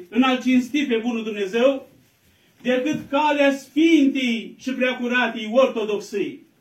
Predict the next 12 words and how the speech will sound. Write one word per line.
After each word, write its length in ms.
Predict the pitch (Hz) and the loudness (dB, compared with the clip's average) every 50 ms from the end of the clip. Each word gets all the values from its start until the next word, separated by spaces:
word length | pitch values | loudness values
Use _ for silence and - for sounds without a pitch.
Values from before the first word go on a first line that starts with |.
| _ _ _ _ _ _ _ _ _ _ _ _ _ _ _ _ _ _ _ _ | _ _ _ _ _ _ _ _ _ _ _ _ _ _ _ _ _ _ _ _
Și 160 | _ - 247 262 | _ -6 -2 -2
ne 120 | 285 294 | 0 0
zice 300 | 247 - 330 - - 277 | 0 0 -2 -2 -2 -2
că 60 | - 277 | -2 -2
Îl 100 | 269 - | -2 -2
cinstește 500 | 262 262 254 - - 320 320 269 269 262 | -2 -4 -4 -4 -2 -4 -4 -2 -2 -2
pe 80 | 247 | -4
bunul 220 | 269 240 285 269 269 | -2 -2 -2 0 2
Dumnezeu 380 | 262 247 240 233 - 285 269 | 2 0 0 0 -2 -4 -2
după 180 | 247 240 214 233 | -2 -2 0 0
alte 300 | 233 254 320 - 294 269 | 0 0 0 -2 -4 -4
principii, 800 | - 247 254 233 226 302 320 - - 254 208 - - - - | 0 0 0 0 0 0 -2 -2 -2 -2 -4 -4 -6 -10 -16